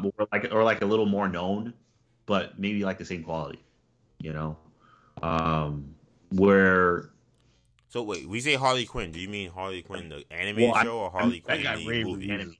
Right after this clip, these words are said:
Speaker 3: Oh.
Speaker 1: show, not the movie.
Speaker 2: Right, okay.
Speaker 1: Yeah, I mean the animated show.
Speaker 2: Gotcha.
Speaker 1: Um, so, you know, and which isn't bad.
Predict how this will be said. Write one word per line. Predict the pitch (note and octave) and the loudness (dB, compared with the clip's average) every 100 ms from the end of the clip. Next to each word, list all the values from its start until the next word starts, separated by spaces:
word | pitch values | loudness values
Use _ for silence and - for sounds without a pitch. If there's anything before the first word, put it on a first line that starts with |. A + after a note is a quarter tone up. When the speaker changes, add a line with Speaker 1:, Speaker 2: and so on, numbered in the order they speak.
| - | -12
Speaker 3:
Oh. | D2+ | -10
Speaker 1:
show, | D2+ - | -10 -12
not | E2 D#2+ | -14 -12
the | C#2 | -14
movie. | G#1 - _ _ _ | -18 -20 _ _ _
Speaker 2:
Right, | - - | -20 -10
okay. | F2+ | -4
Speaker 1:
Yeah, | E2+ E2 E2 | -2 -2 -4
I | F#2 | 0
mean | F#2+ | 2
the | E2+ D#2+ | 2 0
animated | D2 B1+ G#1 | -2 -4 -8
show. | - - - _ _ | -10 -14 -18 _ _
Speaker 2:
Gotcha. | - D2+ F2+ F2 E2+ - | -12 -10 -10 -12 -12 -6
Speaker 1:
Um, | E2+ E2 D#2 D2+ D2 - _ _ | -4 -2 -4 -6 -10 -14 _ _
so, | - - G2 F#2 F2+ F2 E2+ E2 - _ _ | -12 2 6 8 6 6 2 -4 -10 _ _
you | G#2 F#2+ | 2 2
know, | D#2 C2+ C#2 _ _ _ _ _ _ _ _ | 2 -4 -14 _ _ _ _ _ _ _ _
and | C3 | 4
which | F#3+ A#3 | 6 6
isn't | F3 E2+ | 4 2
bad. | E2 A2+ E2 E2 | 4 2 2 -2